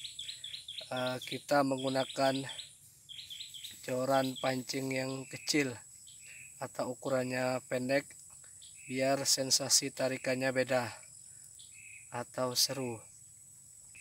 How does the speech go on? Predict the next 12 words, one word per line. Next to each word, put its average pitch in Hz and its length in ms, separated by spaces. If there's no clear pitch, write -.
Kemudian, 139 640
eh, 127 320
carilah 131 400
spot-spot - 880
yang 127 480
di 127 80
bawah, 135 640
eh, 127 560
daun 131 400
atau 123 320
rimbunan 123 480
daun, 139 480